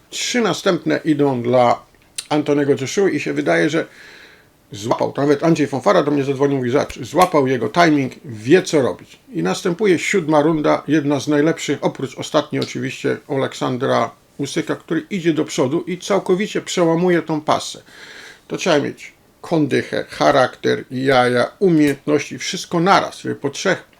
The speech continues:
przegranych rundach, kiedy ten dominator u siebie, waga ciężka i tak dalej, wygląda na to, że zaczyna cię rozgryzać, a ty mówisz, nie, nie, chwileczkę, teraz ja robię mały małą zmianę w tym, co robiłem do tej pory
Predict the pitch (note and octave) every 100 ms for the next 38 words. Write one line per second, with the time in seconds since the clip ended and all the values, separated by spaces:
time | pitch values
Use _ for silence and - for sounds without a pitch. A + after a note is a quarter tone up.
0 | - - - D#3 C#3 G3 A3 D3 B2+ G#2
1 | A2 - C3+ C3 C3+ C3 A2 D#3 C#3 D3+
2 | D#3+ C3+ - A#2 - D#3 B2+ - - -
3 | _ C#3+ C3+ A#2 E3+ D3+ - D3 C#3+ A2+
4 | C3+ C#3 A2 - - - - B2+ D#3 D3
5 | C#3 C3+ B2 C3+ - D3 C3 C#3 B2+ C3
6 | D3 A2 C#3+ E3 D3+ C#3+ - - E3 F3
7 | E3+ F#3+ F#3+ D#3+ - D3 C#3+ - C#3+ F3+
8 | D#3+ G3 F#3 D3+ D3+ D3+ E3 D3+ - -
9 | - - - - F#3 F#3 F#3+ E3+ B2+ C#3+
10 | E3 E3+ C#3+ - E3 D3+ D3+ C#3 C#3 D3
11 | C#3 - B2+ G#3 A#3+